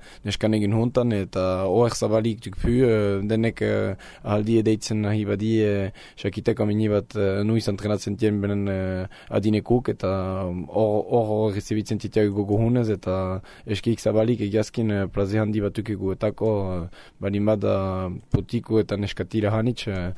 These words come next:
bena egiazkin putikoetan titiak joarrenkoak egian erraiteko neskatiretan, eh, behituk jokula isa hanitz, eta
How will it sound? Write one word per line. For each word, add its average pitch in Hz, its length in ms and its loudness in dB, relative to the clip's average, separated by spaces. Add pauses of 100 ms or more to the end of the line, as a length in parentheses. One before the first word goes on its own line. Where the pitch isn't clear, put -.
(300)
bena 98 200 2
egiazkin 110 340 2
putikoetan 107 520 0
titiak 101 280 0
joarrenkoak 104 480 0
egian 101 240 0
erraiteko 104 460 -2
neskatiretan, 95 680 -2
eh, 90 120 -2
behituk 92 420 -4 (140)
jokula 95 300 -2
isa 101 260 -2
hanitz, 113 380 0
eta 87 360 -2